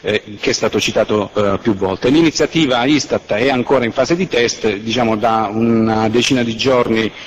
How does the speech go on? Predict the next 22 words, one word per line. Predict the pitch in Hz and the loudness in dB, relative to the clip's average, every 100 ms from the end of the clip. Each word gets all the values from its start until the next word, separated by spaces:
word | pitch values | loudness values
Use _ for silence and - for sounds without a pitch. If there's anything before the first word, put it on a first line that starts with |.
| - | -14
eh, | - 107 | -4 0
da | 110 | 2
una | 120 | 2
settimana, | 117 120 - 123 117 107 104 - - - | 0 -2 0 0 0 0 -2 -6 -20 -6
ehm, | 107 104 101 104 104 101 101 98 98 98 98 101 104 104 104 | 0 0 2 0 0 0 0 0 0 0 -2 -4 -4 -2 -2
diciamo | 104 110 110 | 0 -2 0
la, | 107 110 | 2 2
il | 110 113 | 2 0
single | - 120 120 | 2 2 2
exit | 107 123 - | 2 -2 -2
point | 127 120 113 | -2 0 0
è, | 117 | -2
è | - 127 | 0 0
attivo | 135 - - 123 120 123 | -2 -4 -4 0 2 2
e | 123 135 110 113 | 2 0 -2 -2
al | 113 | 0
momento | 127 127 117 113 | 2 2 0 -2
i | |
test | 117 120 - | 0 0 0
le-, | 110 107 107 | -2 -2 -2
sono | 101 120 113 | -2 0 0
stati, | - - 127 120 - 113 107 | -2 -2 -2 -2 -2 2 2